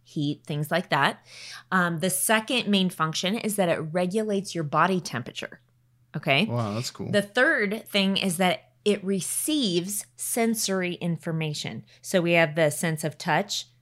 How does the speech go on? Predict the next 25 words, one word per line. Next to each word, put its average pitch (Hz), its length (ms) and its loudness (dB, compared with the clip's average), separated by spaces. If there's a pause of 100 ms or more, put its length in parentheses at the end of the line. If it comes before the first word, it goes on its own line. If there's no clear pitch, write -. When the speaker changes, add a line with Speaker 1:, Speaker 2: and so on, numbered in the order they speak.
(260)
Speaker 1:
sense 165 280 -4
of 156 80 -4
smell. 156 680 -2
Speaker 2:
Mm-hmm. 117 280 -2
Speaker 1:
We 180 80 4
have 170 140 4
all 190 200 4
these 175 180 2
senses, 185 600 -2
right? 147 320 -2 (260)
And 160 140 -6
so 185 160 4
it - 160 2
receives 208 680 -2
sensory 196 640 0
information 156 880 -6 (100)
that 160 300 -4
then 156 380 -2
is 156 220 -6
communicated 156 840 -10
through 160 160 -6
your 175 160 -6
body, 160 420 -4 (100)
right? 156 380 -6
Speaker 2:
Yep. 117 240 -4